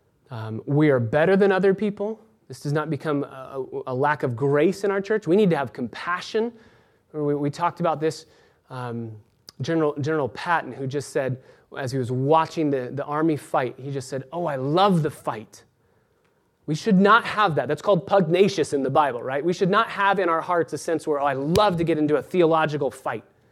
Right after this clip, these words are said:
We should hate to have to do that. And we should defend with grace the Word of God when necessary.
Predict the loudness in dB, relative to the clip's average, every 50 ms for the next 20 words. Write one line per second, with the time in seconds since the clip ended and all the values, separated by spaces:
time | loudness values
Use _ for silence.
0 | _ _ _ _ _ _ _ _ _ _ _ _ _ _ _ -4 -2 0 2 2
1 | 2 2 2 2 2 2 2 -2 -6 -4 -4 -4 -4 -4 -6 -8 -8 -8 -8 -10
2 | -12 -18 -20 _ _ _ _ _ _ _ _ _ _ _ _ _ _ _ _ _
3 | _ _ _ _ _ _ _ _ _ _ _ _ _ _ _ _ _ -16 -8 -4
4 | -2 -2 -2 0 0 0 0 0 -2 -2 0 0 2 0 0 0 2 2 2 2
5 | 2 0 0 0 2 2 2 2 2 0 -4 -12 -16 -18 -18 -20 -20 _ _ _
6 | _ _ _ _ _ _ _ -10 -6 -2 0 0 0 0 0 -2 -2 -2 -2 -2
7 | -2 -6 -6 -8 -10 -10 -8 -6 -6 -6 -6 -8 -10 -14 -16 -16 -14 -14 -12 -14
8 | -14